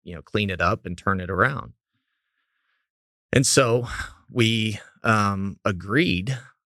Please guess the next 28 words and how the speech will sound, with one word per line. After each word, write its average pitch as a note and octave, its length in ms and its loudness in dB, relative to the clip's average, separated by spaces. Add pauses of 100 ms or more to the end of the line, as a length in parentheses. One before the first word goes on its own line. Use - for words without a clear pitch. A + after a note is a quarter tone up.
(140)
to G2+ 140 0
that. D2 240 -6 (540)
Now, F#2 360 -2 (100)
unlike D#3 360 2
a G#2+ 60 0
real E3 220 2
estate F2 380 -4
deal, E2 420 -12 (160)
when A2 160 0
you G#2 120 2
agree D#3 260 4
to C3+ 60 0
buy A2+ 200 0
a G2+ 40 -4
piece A#2 220 -6
of - 80 -20
property, F#2+ 600 -2 (720)
you B2 120 -6
can A2+ 180 -2
pretty F#3 340 0
much G2 400 -4 (120)
guess G#2 500 0
what G#2 220 -2
your G2 100 -8
timing A#2 480 -2
will F#2 120 -14
be F#2 180 -8
between F#2 640 -8